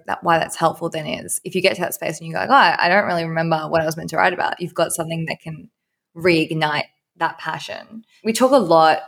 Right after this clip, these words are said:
about, or I think it's spoken about a lot within, like, the personal development community, a lot of creative communities around this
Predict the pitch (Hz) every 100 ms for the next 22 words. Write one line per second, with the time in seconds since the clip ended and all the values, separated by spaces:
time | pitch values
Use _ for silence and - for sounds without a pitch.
0 | - 180 165 160 151 135 - _ - 170
1 | 151 165 170 165 - - 175 165 156 -
2 | 156 151 - 165 160 147 - - - _
3 | - 160 - 160 180 233 226 196 - 202
4 | 190 190 185 180 175 170 156 151 160 -
5 | 185 185 180 180 165 160 160 156 156 -
6 | 160 156